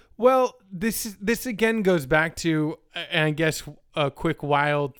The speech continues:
theorizing on my part. Um, this kinda goes back to, and I did not get to read the Vox article this week, but, <clears throat> uh, Brandon has been making the point in earlier articles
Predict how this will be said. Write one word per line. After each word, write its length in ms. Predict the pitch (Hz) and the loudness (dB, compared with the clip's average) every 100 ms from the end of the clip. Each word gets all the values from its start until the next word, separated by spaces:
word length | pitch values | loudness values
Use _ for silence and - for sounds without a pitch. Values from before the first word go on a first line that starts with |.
| - | -4
theorizing 960 | 156 160 147 131 131 120 139 131 135 - - | -2 0 0 -2 -4 -6 -6 -6 -10 -12 -8
on 260 | 139 135 | -6 -4
my 180 | 131 147 | -4 -4
part. 520 | 165 147 131 127 123 - _ _ | -2 -2 -2 -4 -10 -20 _ _
Um, 400 | 165 156 147 151 - _ | -2 0 -2 -6 -14 _
this 380 | 175 151 220 214 | -18 -6 -4 -2
kinda 200 | 226 220 | -2 0
goes 260 | 180 185 143 | 2 2 2
back 340 | 151 156 165 | 0 0 -2
to, 280 | - 156 151 | -6 -2 -2
and 120 | 147 147 | -2 -4
I 120 | 151 | -4
did 180 | 139 143 | -2 -2
not 260 | 156 160 | -2 -2
get 140 | 160 151 | -4 -6
to 120 | 151 | -4
read 260 | 143 151 139 | -2 -2 -4
the 60 | |
Vox 400 | 131 139 143 - | -2 -2 -2 -4
article 560 | 147 139 135 143 135 135 | -4 -4 -6 -6 -4 -4
this 280 | 139 139 - | -6 -6 -8
week, 360 | 139 131 - _ _ _ _ _ | -8 -8 -14 _ _ _ _ _
but, 520 | 139 123 160 156 151 - _ _ | -12 0 4 4 0 -8 _ _
<clears throat> 720 | - - 196 117 - _ _ | -10 -8 -10 -12 -18 _ _
uh, 260 | 165 147 135 131 _ _ _ _ | 0 0 0 -6 _ _ _ _
Brandon 420 | 170 190 208 196 | 0 2 2 -2
has 180 | 165 165 | -2 -4
been 300 | - 147 147 | -6 -6 -8
making 440 | 170 156 180 196 185 | -4 -2 -2 -4 -6
the 60 | |
point 400 | 156 - 139 131 - _ _ _ | -6 -6 -8 -10 -14 _ _ _
in 140 | 151 | -8
earlier 680 | 156 156 151 147 143 139 139 - | -2 0 0 0 -2 -4 -8 -4
articles 640 | 156 151 147 143 135 - | -2 -2 -2 -6 -6 -12